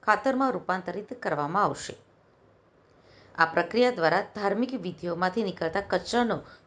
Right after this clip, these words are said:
યોગ્ય રીતે ઉપયોગ થશે અને તેમાંથી બનેલું ખાતર પર્યાવરણ માટે પણ ઉપયોગી સાબિત થશે.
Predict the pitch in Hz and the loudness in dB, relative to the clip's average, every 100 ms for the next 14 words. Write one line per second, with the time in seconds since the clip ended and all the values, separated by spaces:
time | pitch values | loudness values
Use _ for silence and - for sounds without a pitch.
0 | 226 240 226 294 254 262 - 160 185 160 | 2 2 2 0 0 -2 -2 -2 0 0
1 | 156 180 - 262 277 - - 180 185 220 | 0 -4 0 0 0 -2 -10 -4 0 2
2 | 262 285 202 180 190 190 185 165 226 180 | 2 2 2 2 0 0 0 2 2 0
3 | - - - 180 160 175 220 240 185 - | -4 -6 2 4 4 2 0 0 -2 -2
4 | - 214 - 165 156 160 240 208 151 151 | -4 -6 -6 -6 -6 -6 -4 -4 -4 -6
5 | 131 - - | -8 -8 -10